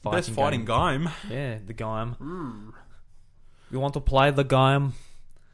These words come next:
Speaker 2: The game.
Speaker 1: All right, Tekken seven, Nidhogg two, Marvel versus Capcom, Infinite, uh, Injustice two, and Arms.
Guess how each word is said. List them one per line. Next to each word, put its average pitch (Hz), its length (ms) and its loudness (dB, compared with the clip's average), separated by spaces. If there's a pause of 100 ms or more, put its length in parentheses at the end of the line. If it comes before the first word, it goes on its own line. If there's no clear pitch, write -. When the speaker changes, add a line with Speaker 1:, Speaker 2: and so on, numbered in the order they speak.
(160)
Speaker 2:
The 151 100 -14
game. 170 400 -4 (460)
Speaker 1:
All 98 60 -8
right, 98 160 -8 (160)
Tekken 135 300 -4
seven, 147 500 0
Nidhogg 127 400 -6
two, 143 420 -4 (500)
Marvel 123 240 -2
versus 123 320 -2
Capcom, 131 640 -8 (800)
Infinite, 143 580 -2 (120)
uh, 107 640 -10 (220)
Injustice 131 520 0
two, 165 380 -2 (160)
and 123 120 -4
Arms. 143 540 4